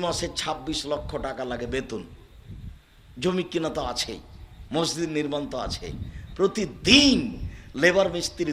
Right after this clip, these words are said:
দুইটা প্রতিষ্ঠানে নিম্নে পঞ্চাশ হাজার থেকে কোনোদিন লক্ষ টাকা বিল আছে। নিম্নে চল্লিশ হাজার থেকে দুইটাতে লক্ষ টাকা বিল আছে,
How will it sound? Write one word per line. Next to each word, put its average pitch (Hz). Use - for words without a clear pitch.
দুইটা 151
প্রতিষ্ঠানে 151
নিম্নে 302
পঞ্চাশ 202
হাজার 175
থেকে 160
কোনোদিন 151
লক্ষ 151
টাকা 135
বিল 113
আছে। -
নিম্নে 277
চল্লিশ 220
হাজার 190
থেকে 175
দুইটাতে 160
লক্ষ 151
টাকা 139
বিল 123
আছে, 110